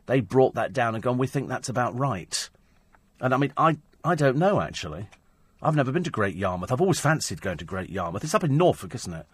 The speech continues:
And, uh, my, uh, some of my family went to live up in Norfolk.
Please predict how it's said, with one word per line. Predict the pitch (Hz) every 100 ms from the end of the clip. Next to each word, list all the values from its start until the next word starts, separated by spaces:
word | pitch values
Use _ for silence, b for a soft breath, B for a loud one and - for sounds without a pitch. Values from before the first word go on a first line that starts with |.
| b b b b b
And, | 113 110 107
uh, | 113 113 113 104
my, | 117 120 117 113 113
uh, | 113 -
some | 131
of | 120
my | 117
family | - 131 101
went | 90 95 -
to | - 92 87 _
live | 101 87
up | 87 101
in | 90
Norfolk. | 92 92 - 90 -